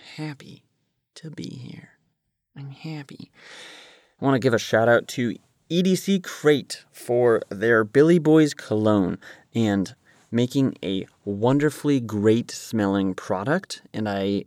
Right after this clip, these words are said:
am excited to someday figure out what your other products smell like. So if you're interested, I've included the link and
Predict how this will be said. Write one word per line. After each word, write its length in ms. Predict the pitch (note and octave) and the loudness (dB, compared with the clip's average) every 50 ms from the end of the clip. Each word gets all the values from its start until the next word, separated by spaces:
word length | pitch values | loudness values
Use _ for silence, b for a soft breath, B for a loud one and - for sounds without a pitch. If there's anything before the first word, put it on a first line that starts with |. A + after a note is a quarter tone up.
| - | -10
am 100 | - G#2 | -10 -8
excited 640 | F#2+ F2 - - - - C3 C3+ C3+ A#2+ A2+ G#2 G2 - | -8 -8 -10 -10 -8 -4 -2 -2 0 0 0 0 -2 -6
to 420 | - - G#2+ G2+ G2 F#2+ F#2+ - b b b b b b b b b b b b | -8 -4 -2 -2 -2 -2 -4 -6 b b b b b b b b b b b b
someday 720 | - - - - C3+ C3+ C3 A#2 A2 A2 A2+ A2+ A2 G#2+ | -16 -10 -4 -2 0 0 0 0 2 2 2 2 2 0
figure 400 | G#2 - - A2+ F#2+ G#2 G2+ G2+ | -2 -4 -6 -6 -4 -2 -2 -2
out 380 | G2 F#2+ F#2 F#2 - - - - | -2 -2 -4 -6 -8 -10 -16 -16
what 380 | - - G2+ G2+ G2 G2 - - | -12 -6 -4 -2 -2 -2 -4 -6
your 260 | - G#2 G2+ G2+ - - - | -4 -2 0 0 -2 -2 -4
other 260 | A#2 A2 G#2+ G#2+ G#2+ | -4 -2 -2 -2 -2
products 720 | - - - A2 G2 F#2+ F#2 F#2+ G2 - - - - - _ | -4 -4 -6 -6 -6 -6 -6 -8 -10 -12 -16 -18 -18 -16 _
smell 440 | - - - - - C3 C3+ C#3 C3+ | -16 -16 -14 -10 -6 -4 -4 -4 -4
like. 440 | A#2+ - - A#1+ - - - - _ _ _ _ _ _ _ _ _ _ _ _ _ _ _ _ B B B B B B B B B B B B B B B B B B B B B B B _ _ _ _ _ _ | -4 -6 -8 -10 -12 -14 -20 -20 _ _ _ _ _ _ _ _ _ _ _ _ _ _ _ _ B B B B B B B B B B B B B B B B B B B B B B B _ _ _ _ _ _
So 160 | - - E3+ | 0 2 2
if 80 | E3 - | 4 4
you're 120 | E3 - | 4 4
interested, 640 | - E3 F3 - - G3+ F3+ - - C3+ C3+ E3 E3 B B B B B B B B B B B B | 4 2 2 2 0 -2 -2 2 4 6 6 6 4 B B B B B B B B B B B B
I've 580 | - A#2 A#2+ A#2+ A#2+ A#2+ A#2 A2 A2 - - - _ _ _ _ _ _ _ _ | -6 -4 -2 0 2 2 0 0 -4 -10 -18 -20 _ _ _ _ _ _ _ _
included 480 | B2+ B2 A2 - - C3+ B2 B2+ B2 G#2 | -6 -6 -6 -4 -4 -2 0 0 0 2
the 120 | A#2 G#2+ | 4 4
link 440 | G#2 G#2 G#2 A2 A#2+ D3 F3+ F3 - - - - _ _ _ _ _ _ _ _ _ | 6 6 4 4 4 2 0 -2 -6 -12 -20 -20 _ _ _ _ _ _ _ _ _
and 520 | - A#2 A#2 A#2 A#2 A#2 A2+ A2+ G#2 - | -2 0 0 2 2 2 2 0 -2 -4